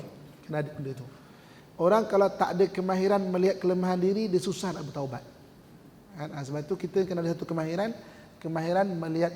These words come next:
kelemahan diri kita. Kita kena, kena ada benda tu. Kan? Barulah Allah nilai amalan kita, kita selalu bertaubat.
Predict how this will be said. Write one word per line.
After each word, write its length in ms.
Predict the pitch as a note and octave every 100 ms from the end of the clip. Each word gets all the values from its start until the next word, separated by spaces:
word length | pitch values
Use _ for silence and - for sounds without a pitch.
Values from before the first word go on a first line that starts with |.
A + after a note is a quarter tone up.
| - -
kelemahan 480 | D#3+ D#3 D#3 D3+
diri 240 | D3 C#3+ C#3
kita. 320 | C#3+ B2+ A#2+
Kita 160 | D3+ E3+
kena, 240 | E3 E3
kena 320 | - D#3 D#3
ada 120 | D3+ D#3
benda 240 | D3 D3 C#3+
tu. 160 | C#3+ A#2 - - - - - -
Kan? 240 | C3+ E3+
Barulah 400 | E3 D3+ D#3+ D#3+
Allah 320 | D3+ D3+ D3+ C#3+
nilai 160 | D#3 D3+
amalan 320 | D3 D3+ D3+
kita, 240 | C#3+ D#3+ F3
kita 240 | D#3 D3+
selalu 320 | D3 D3 C#3
bertaubat. 400 | C3 C3 C3 B2